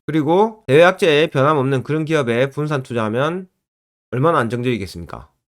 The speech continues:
근데 잘 모르는 사람일수록 몰빵하지요. 이런 분산 투자의 방법 또한 성공한 투자자들이 항상 하는 말씀입니다. 그러니까 이 사람 말 들으면 성공한데 왜 말을 안 듣는지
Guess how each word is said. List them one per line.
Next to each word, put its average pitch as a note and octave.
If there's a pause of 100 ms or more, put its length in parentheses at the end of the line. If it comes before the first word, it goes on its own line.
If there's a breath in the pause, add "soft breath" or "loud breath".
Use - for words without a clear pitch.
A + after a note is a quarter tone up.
(600)
근데 F#3+ (240)
잘 F3
모르는 E3+
사람일수록 F#3+
몰빵하지요. D3 (1500)
이런 F#3+
분산 G#3
투자의 D#3+
방법 D#3+
또한 C3
성공한 D#3+
투자자들이 C#3
항상 D#3+
하는 D#3
말씀입니다. G2+ (320)
그러니까 F3
이 F3
사람 G#3
말 C#3+
들으면 E3
성공한데 D3+
왜 C3
말을 B2+
안 A#2
듣는지 A#2